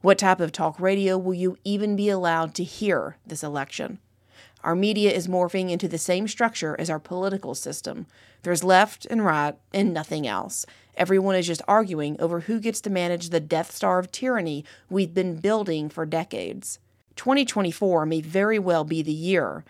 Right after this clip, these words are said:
American discourse dies. As singer Jim Morrison once said, "Whoever controls the media controls the mind."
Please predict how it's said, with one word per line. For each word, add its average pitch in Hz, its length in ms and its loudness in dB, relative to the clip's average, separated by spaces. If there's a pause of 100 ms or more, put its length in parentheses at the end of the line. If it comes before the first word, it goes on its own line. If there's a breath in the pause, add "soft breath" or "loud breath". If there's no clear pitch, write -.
(220 loud breath)
American 165 560 2
discourse 156 600 -2 (140)
dies. 131 560 -2 (560 soft breath)
As - 180 -6
singer 180 280 2
Jim 175 220 0
Morrison 185 560 0
once 156 280 -6
said, 147 420 -2
"Whoever 165 360 0
controls 165 460 -4
the 165 60 -6
media 160 560 -4 (200)
controls 156 540 -4
the 151 80 -6
mind." 143 500 -6